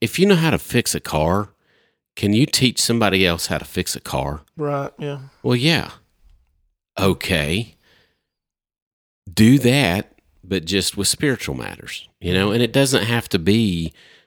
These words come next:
Speaker 1: you know, let's, let's spend the next eight months talking about all the different things in Revelations. You know, how about how should, you know, how to be a good husband, how to be a good dad, you know, as it relates,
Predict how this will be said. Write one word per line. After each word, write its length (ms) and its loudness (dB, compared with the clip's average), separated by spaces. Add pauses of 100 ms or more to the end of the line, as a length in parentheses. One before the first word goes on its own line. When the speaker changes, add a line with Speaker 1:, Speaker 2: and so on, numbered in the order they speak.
(460)
Speaker 1:
you 200 -2
know, 380 0 (220)
let's, 480 -4 (500)
let's 160 0
spend 260 -2
the 60 -4
next 440 -4
eight 220 0
months 380 -4
talking 320 -2
about 320 -4
all 220 -2
the 160 -6
different 440 -6
things 220 -6
in 100 -8
Revelations. 800 -2 (600)
You 80 -2
know, 220 2 (240)
how 260 -2
about 580 0 (440)
how 200 -4
should, 320 -6 (140)
you 160 -2
know, 180 0
how 140 -2
to 60 -2
be 180 -2
a 60 -2
good 240 0
husband, 500 -6 (640)
how 60 -8
to 60 -4
be 160 -2
a 60 -6
good 280 -4
dad, 500 -6 (600)
you 80 -8
know, 200 -4
as 200 -2
it 80 -4
relates, 760 -4